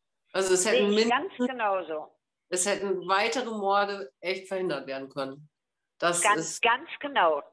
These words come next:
Speaker 1: Ja.
Speaker 2: Da hätte er gestoppt werden können nach dem ersten Mord. Ja?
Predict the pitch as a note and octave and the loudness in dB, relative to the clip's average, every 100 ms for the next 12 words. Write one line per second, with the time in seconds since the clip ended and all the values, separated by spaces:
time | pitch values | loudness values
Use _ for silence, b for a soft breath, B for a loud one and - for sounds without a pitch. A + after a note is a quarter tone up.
0 | _ B B F3 E3 A#3 D4 D4+ D4+ D4+ | _ B B -2 2 2 2 -2 -4 0
1 | A3+ A#3 A#3+ - A#3+ - - F#3+ F3+ F3+ | 2 2 -2 0 0 0 0 2 4 2
2 | F3+ G3+ F3+ F#3 G3 - G3 F3+ G3+ C4+ | -2 -2 0 2 2 0 -8 0 0 0
3 | - A3+ A#3+ F#3+ D#3+ E3 - B B - | -6 -14 0 2 4 0 -8 B B 0
4 | F#3 | 0